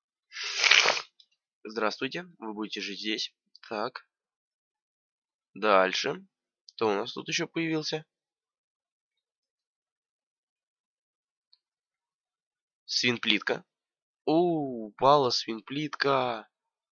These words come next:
Да ну нахер упоротых таких, блин, утконосов без головы. Нафиг они мне нужны-то здесь? И, хо-хо. Вот это да!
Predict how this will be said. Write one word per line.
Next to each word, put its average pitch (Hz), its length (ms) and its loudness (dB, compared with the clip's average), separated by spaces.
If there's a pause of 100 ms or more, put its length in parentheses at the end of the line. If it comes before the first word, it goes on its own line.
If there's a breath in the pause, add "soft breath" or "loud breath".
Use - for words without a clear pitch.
(2750)
Да 104 160 -4
ну 110 260 -4
нахер 120 420 0
упоротых 123 640 -2
таких, 117 320 -4
блин, 113 220 -4
утконосов 120 680 0 (400 loud breath)
без 113 200 -2
головы. 120 500 6 (440)
Нафиг 120 280 -8
они 123 120 -2
мне 120 140 -4
нужны-то 123 400 -8
здесь? - 380 -16 (880 loud breath)
И, 190 760 12 (240)
хо-хо. 165 840 6 (640)
Вот 165 500 4
это 160 260 0
да! 147 680 8